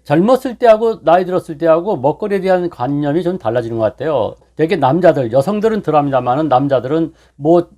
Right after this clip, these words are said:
몸에 좋은 거 없냐 하면은 맨 정력에 좋은 거, 이것만 생각하죠. 그러나 칠십이 넘어보세요. 정력이 문제가 아니라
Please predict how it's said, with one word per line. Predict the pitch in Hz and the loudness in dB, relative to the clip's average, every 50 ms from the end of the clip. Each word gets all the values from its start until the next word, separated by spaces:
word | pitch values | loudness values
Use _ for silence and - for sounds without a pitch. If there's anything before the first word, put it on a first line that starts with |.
| _ | _
몸에 | _ 143 151 170 190 185 | _ -2 2 4 4 4
좋은 | 135 147 156 156 170 | 4 4 2 4 4
거 | 180 | 4
없냐 | - 135 139 151 165 151 | 2 2 2 0 0 0
하면은 | 131 127 139 139 151 185 180 151 120 | 0 -2 -4 -4 -4 -4 -6 -6 -6
맨 | 123 147 160 180 180 165 139 - _ | -4 -4 -4 -4 -4 -6 -8 -10 _
정력에 | _ - 113 120 139 165 185 196 233 262 254 247 240 | _ -12 -8 -4 -4 -4 -2 0 0 2 2 2 0
좋은 | 202 190 160 151 147 | 0 0 0 0 0
거, | 139 135 | -2 -2
이것만 | 131 135 143 160 185 202 180 | -2 0 0 2 2 2 2
생각하죠. | 147 156 151 127 120 135 131 160 196 214 214 - _ _ _ _ _ | 2 0 -2 0 -2 -2 0 0 0 0 0 -2 _ _ _ _ _
그러나 | _ - 202 220 220 | _ -4 0 2 2
칠십이 | 214 - - 254 202 - 233 233 226 | 0 0 -6 -8 -8 -8 -8 -6 -2
넘어보세요. | 208 180 175 185 170 160 143 - 196 202 180 135 - | -2 0 2 2 0 0 -4 -4 -2 0 0 0 -2
정력이 | - - 143 151 185 208 214 220 202 175 214 | -4 -2 -2 0 0 0 0 0 0 0 -2
문제가 | 190 180 175 165 160 160 165 160 | -2 -2 2 2 2 4 6 4
아니라 | 147 139 143 170 214 202 147 - | 4 4 2 2 4 4 4 2